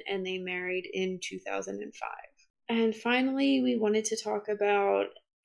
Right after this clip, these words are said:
Prince Harry's infamous Nazi costume.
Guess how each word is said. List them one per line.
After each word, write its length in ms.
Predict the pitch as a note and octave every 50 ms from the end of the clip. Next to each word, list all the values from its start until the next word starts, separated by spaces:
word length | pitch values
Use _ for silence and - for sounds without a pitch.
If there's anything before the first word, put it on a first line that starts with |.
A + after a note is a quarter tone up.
| -
Prince 280 | - A#3+ A#3+ A#3+ A#3 -
Harry's 640 | - - A3 A3 A3 A3 A3+ A3+ A3+ A3 G#3+ G#3 - - - -
infamous 640 | G#3 A3 A3 A3 - A3+ A3 A3 G#3+ G#3+ G#3 G3+ - G#3
Nazi 560 | G3+ G3+ G3+ G3+ G3 - - - G#3 - - -
costume. 800 | - G#3+ - - - - - - - - - D#3+ - - B3